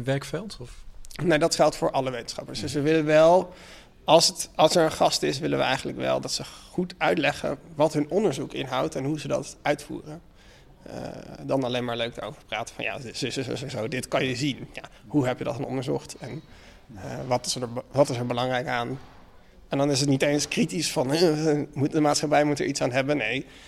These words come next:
Speaker 2: het is juist zo mooi dat je allemaal kennis kan vergaren. En als je dat niet deelt, ja, dan heb je er inderdaad niet zoveel aan.
Speaker 1: Nee. Dit is dus interessant, hè? Want dit is waar, waar ik op Radio één ook voortdurend mee, eh, mee krijg te maken.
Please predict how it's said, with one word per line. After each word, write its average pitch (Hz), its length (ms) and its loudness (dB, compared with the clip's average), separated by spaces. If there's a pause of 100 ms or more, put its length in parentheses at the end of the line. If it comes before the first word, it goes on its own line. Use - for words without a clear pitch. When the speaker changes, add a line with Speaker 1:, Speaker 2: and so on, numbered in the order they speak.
(140)
Speaker 2:
het - 80 -14
is - 80 -4
juist 131 200 0
zo - 100 -2
mooi 151 240 6
dat 139 180 -4
je 131 220 -2 (100)
allemaal 131 300 0
kennis 139 340 -2
kan 131 160 0
vergaren. 135 640 -2 (880)
En 151 120 0
als 143 120 0
je 147 60 -2
dat 139 120 4
niet 135 140 0
deelt, 139 260 6
ja, 123 140 2
dan 123 220 -6
heb 131 180 -6
je 170 80 0
er 165 80 4
inderdaad 120 280 -2
niet 123 120 -8
zoveel 127 240 -6
aan. 131 200 -10 (360)
Speaker 1:
Nee. 123 200 -12 (880)
Dit 127 160 -4
is 127 60 -4
dus 123 160 0
interessant, 117 420 0
hè? 120 120 2
Want 120 320 2
dit 113 160 -4
is 117 140 -6
waar, 120 440 2
waar 113 160 4
ik 123 140 -4
op 139 100 0
Radio 117 260 2
één 127 500 -2
ook 135 180 -2
voortdurend 104 320 -4
mee, 98 420 -2
eh, 98 60 -2
mee 98 160 -4
krijg 95 240 -4
te - 100 -8
maken. 98 380 -8